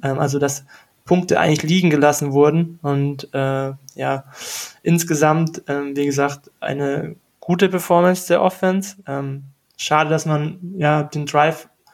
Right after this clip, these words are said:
zum Ende des Spiels hin, äh, nicht zu Ende gebracht hat. Äh, da ist auch der größte Pro-, Kritikpunkt an Geno Smith,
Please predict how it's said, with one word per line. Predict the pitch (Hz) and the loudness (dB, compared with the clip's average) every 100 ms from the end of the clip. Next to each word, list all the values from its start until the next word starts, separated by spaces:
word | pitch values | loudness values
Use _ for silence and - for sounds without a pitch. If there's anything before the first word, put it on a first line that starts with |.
| _ _ _ | _ _ _
zum | _ 156 | _ -2
Ende | 160 160 | 2 4
des | 151 | 4
Spiels | 147 165 160 | 2 0 2
hin, | 160 156 151 147 147 | 2 2 2 -2 -4
äh, | 147 147 147 | -4 -4 -2
nicht | 160 - | -4 -2
zu | - | -2
Ende | 165 175 | 0 2
gebracht | 170 170 170 - | 2 2 0 0
hat. | 170 165 | -2 -2
Äh, | - 139 143 | -6 -6 -4
da | 143 156 | 0 2
ist | - | 2
auch | 165 | 0
der | 156 | -2
größte | 147 165 - | 0 -2 -2
Pro-, | - 147 | -2 -2
Kritikpunkt | - - 156 160 170 156 | -2 -4 -2 0 2 2
an | 151 | 2
Geno | 151 147 | 2 0
Smith, | 143 156 165 165 | 0 0 0 -2